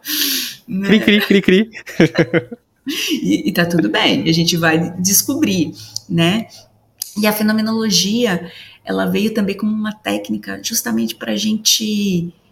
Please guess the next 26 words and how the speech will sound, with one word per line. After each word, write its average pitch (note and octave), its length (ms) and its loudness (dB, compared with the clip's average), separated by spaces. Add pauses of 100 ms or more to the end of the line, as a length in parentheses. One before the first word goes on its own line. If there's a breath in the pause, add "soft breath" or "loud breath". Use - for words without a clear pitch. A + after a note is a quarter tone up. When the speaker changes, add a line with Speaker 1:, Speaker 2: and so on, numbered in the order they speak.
(480)
Speaker 1:
entender A#3 720 2
o D4+ 60 -4
fenômeno G#3+ 460 -2
tal B3+ 220 -2
qual A3 160 0
ele A3 80 0
se A3 120 -2
apresenta G3+ 380 -4
pra - 100 -20
aquele G#3 220 -8
sujeito, F3 600 0
né? F3 100 0
Então, F3+ 240 -4
tem B3 140 0
outras B3 260 0
abordagens G3 760 0
que, G#3+ 240 -4
por G#3 100 -4
exemplo, F#3+ 280 0
"Ah, G#3+ 100 4
tal F#3 240 0
comporta-, G#3 640 -4
comportamento F3+ 580 -2
sugere G3+ 320 0
que - 80 -2
seja D#4+ 220 0